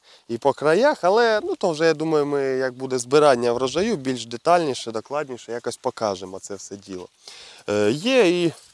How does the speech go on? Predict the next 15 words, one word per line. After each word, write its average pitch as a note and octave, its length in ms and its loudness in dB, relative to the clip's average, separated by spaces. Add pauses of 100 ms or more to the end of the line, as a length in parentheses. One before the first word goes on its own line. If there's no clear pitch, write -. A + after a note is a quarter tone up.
(400)
де G3 180 8
загущений F#3 720 6
посів, D#3+ 480 4
ось C3 160 6
де E3 200 6
двійничок F#3 720 4
кинуло, C3+ 460 4
получається, C3+ 640 2
ось A#2+ 140 -2
дивіться, B2 480 -2 (520)
між C3 260 -6
ними, A#2+ 260 2
покажи, A2+ 360 -2
будь F#2+ 160 -2
ласка, G2 400 0